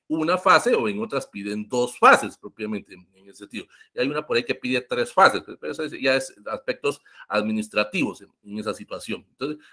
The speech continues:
debe de ganar usted, eh, eh, esos, eso, ese procedimiento.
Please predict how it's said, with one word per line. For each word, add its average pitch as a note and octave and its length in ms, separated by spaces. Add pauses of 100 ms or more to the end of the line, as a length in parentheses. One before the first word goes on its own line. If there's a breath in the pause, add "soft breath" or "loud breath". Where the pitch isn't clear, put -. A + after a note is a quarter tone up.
debe A#2+ 380
de C#3+ 120
ganar C#3+ 400
usted, A2+ 340
eh, G2+ 220
eh, G#2 240
esos, G#2 320 (140)
eso, A2 320
ese G#2+ 200
procedimiento. F#2+ 600